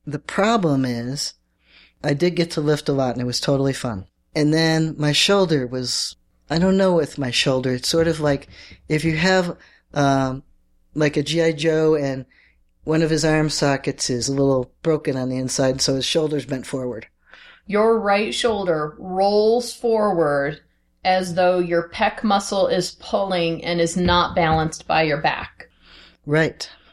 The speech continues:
Speaker 1: And that's what we would think anyway, because I've had these other problems, and I had all that flesh taken off of my pecs that was in the way.
Speaker 2: And rightfully so.
Speaker 1: Yes. And so I'm thinking, "Oh, well, I'm trying to do the bench press, and now I have a shoulder problem. It must be my pecs again."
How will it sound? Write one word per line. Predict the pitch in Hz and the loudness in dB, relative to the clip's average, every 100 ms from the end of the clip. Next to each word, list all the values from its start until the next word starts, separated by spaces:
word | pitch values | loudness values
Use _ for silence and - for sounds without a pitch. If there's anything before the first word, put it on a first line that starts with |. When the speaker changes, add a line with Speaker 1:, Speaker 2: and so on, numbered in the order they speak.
| _ | _
Speaker 1:
And | 165 165 | 0 2
that's | 190 190 | 2 0
what | 175 | 0
we | 156 151 | 2 2
would | 143 | 2
think | 175 165 156 | 0 -2 0
anyway, | 165 151 123 | 0 0 0
because | 127 143 - 135 123 - - _ _ _ _ - | -2 -4 -2 -4 -2 -4 -6 _ _ _ _ -4
I've | 135 | 0
had | 143 139 | 0 0
these | 139 | 0
other | 143 135 127 | 2 0 -4
problems, | - 156 143 131 135 147 | 0 0 2 -2 -6 -6
and | 127 135 _ | -6 -8 _
I | 139 | -6
had | 127 131 127 _ - | -2 -2 -4 _ -2
all | 139 | 0
that | 135 - | 0 -2
flesh | - 147 135 - - - _ _ _ | -4 -2 0 -2 -4 -8 _ _ _
taken | - 143 139 | -6 -2 0
off | 139 | 0
of | 139 | 0
my | 131 117 | 0 -2
pecs | - 143 - - | -2 -2 -2 -4
that | 131 | -4
was | 120 - | -4 -6
in | 139 | -2
the | 139 | 0
way. | 131 127 135 - | 2 -2 -2 -6
Speaker 2:
And | 170 160 | -4 0
rightfully | 160 160 202 233 | 0 0 -2 0
so. | 180 156 226 - | 0 0 -2 -2
Speaker 1:
Yes. | 156 127 - - - _ - | -2 0 -6 -12 -14 _ 0
And | 170 156 156 147 - | 2 2 0 -6 -8
so | - 165 | 0 0
I'm | 160 | 0
thinking, | 175 175 180 160 | 0 0 0 0
"Oh, | 185 190 | 2 2
well, | 165 147 | 2 0
I'm | 147 151 | 0 -2
trying | 170 175 | 0 2
to | 170 | 2
do | 160 | 0
the | 156 | 0
bench | 147 147 - | 2 0 0
press, | 151 - | -2 0
and | 139 | 2
now | 139 | 2
I | |
have | 139 | 2
a | 139 | 2
shoulder | - 139 135 | 2 0 0
problem. | 139 127 135 | 0 2 2
It | 135 | 2
must | 131 - | 0 0
be | 135 | 0
my | 131 | 0
pecs | - 151 - | -2 -4 -4
again." | 123 110 | -4 -6